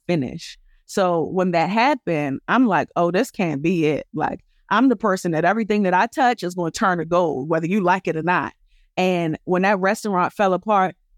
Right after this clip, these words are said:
I felt like a quitter. I felt like, "Why me?" Like, I'm telling you honestly, at that moment, I'm like, "Why did this happen to me?" Like, I always put my mind to something and I achieve it.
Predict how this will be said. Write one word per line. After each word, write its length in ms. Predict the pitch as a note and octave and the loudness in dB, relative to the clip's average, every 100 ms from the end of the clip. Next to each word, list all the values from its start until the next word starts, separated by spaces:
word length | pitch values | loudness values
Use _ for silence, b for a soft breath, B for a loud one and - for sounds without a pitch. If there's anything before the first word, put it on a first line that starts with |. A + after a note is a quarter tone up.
| - | -4
I 100 | G3 | -2
felt 240 | A3 F#3 | -2 -2
like 160 | D3+ - | -4 -6
a 40 | |
quitter. 520 | - - G#3 G#3+ C4 - _ _ _ - | -4 0 0 0 -2 -8 _ _ _ -4
I 100 | F3+ | -4
felt 240 | - G3+ E3 | 0 0 2
like, 220 | D3+ _ | 0 _
"Why 300 | F3+ F#3+ D#4 | -2 2 2
me?" 460 | A#3+ E3+ D4 D#3+ C#3 | 2 2 2 0 -2
Like, 240 | C3 F3 | 0 0
I'm 100 | G#3 | 0
telling 300 | A3+ D#4 C4+ | 0 2 2
you 60 | F#3+ | 2
honestly, 420 | A#3+ D4+ - F#3 | 2 0 -2 -2
at 160 | G#3+ A3 | 0 0
that 160 | A3+ | 0
moment, 300 | G#3+ B3+ B3 | 2 2 2
I'm 120 | A#3+ C#4 | 2 2
like, 180 | G3 | 0
"Why 180 | G3+ E4 | 0 0
did 120 | G4 | 0
this 140 | D4+ D4 | -2 0
happen 260 | C#4+ A3 | 0 0
to 60 | G3 | -2
me?" 220 | A3+ G#4 | 2 2
Like, 180 | G3 F3+ | 2 0
I 140 | A#3 B3+ | 0 2
always 320 | A#3 B3 A#3 | 2 2 0
put 180 | - - | -4 0
my 140 | A3+ A3 | 2 2
mind 240 | G#3+ G#3 | 2 0
to 60 | G3+ | 0
something 360 | G#3+ A3 G3 | -2 -2 -2
and 100 | E3 | -2
I 120 | D#3+ | -2
achieve 400 | A3+ - B3+ A3 | -4 -2 0 0
it. 160 | G#3+ | 0